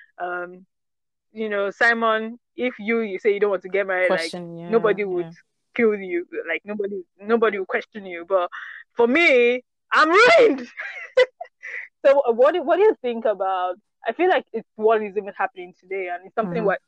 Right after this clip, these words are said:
Speaker 1: even trying to get out of, and how that men are, men get a-, away with a lot of things that women would natu-, would naturally not, you know, have the opportunity to
Speaker 2: So are you
Speaker 1: get away
Speaker 2: asking
Speaker 1: with.
Speaker 2: if
Speaker 1: What do you think
Speaker 2: women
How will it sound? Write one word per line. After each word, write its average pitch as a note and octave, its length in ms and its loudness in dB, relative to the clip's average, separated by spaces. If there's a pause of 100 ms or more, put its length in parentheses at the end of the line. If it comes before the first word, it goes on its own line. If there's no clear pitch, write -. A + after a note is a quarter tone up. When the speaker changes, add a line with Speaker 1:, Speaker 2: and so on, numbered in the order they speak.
Speaker 1:
even G#3 200 -10
trying F#3+ 360 -6
to F3+ 140 -20
get G3 180 -2 (120)
out G3 240 0
of, D#3+ 140 -12 (340)
and G3+ 120 -14
how A#3+ 160 2
that G3+ 200 0
men A3+ 580 0 (160)
are, F#3+ 400 0 (420)
men B3+ 340 2
get A#3 180 0
a-, G#3+ 160 2 (260)
away G#3 260 4
with G3 180 -2
a - 60 -2
lot F#3+ 120 0
of F3+ 80 -8
things F#3+ 240 -6
that F3 140 -8
women G3 340 -4
would F3+ 100 -12
natu-, F3+ 300 -10 (420)
would G3+ 220 0
naturally G#3+ 460 -2
not, F#3+ 160 -10 (720)
you G#3 160 -4
know, F#3 100 -2
have F#3+ 220 -4
the F3+ 80 -2
opportunity F#3 720 -10
to - 80 -12
Speaker 2:
So F#3 200 -4
are F#3+ 120 -10
you G#3+ 200 -6
Speaker 1:
get F#3 140 -6
away F3+ 200 -4
Speaker 2:
asking - 20 -
Speaker 1:
with. G3 200 -10
Speaker 2:
if E3+ 60 -12
Speaker 1:
What G#3 80 0
do G#3+ 60 0
you G3+ 100 -6
think F#3 180 -4
Speaker 2:
women F#3+ 100 -6